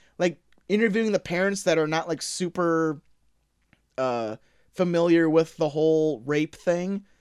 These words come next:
are like, "Yeah, Michael would invite us and then try, and then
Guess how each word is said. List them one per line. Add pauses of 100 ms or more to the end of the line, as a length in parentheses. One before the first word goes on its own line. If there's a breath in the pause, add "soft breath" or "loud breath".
(460)
are
like,
"Yeah, (560)
Michael
would
invite
us
and
then
try,
and
then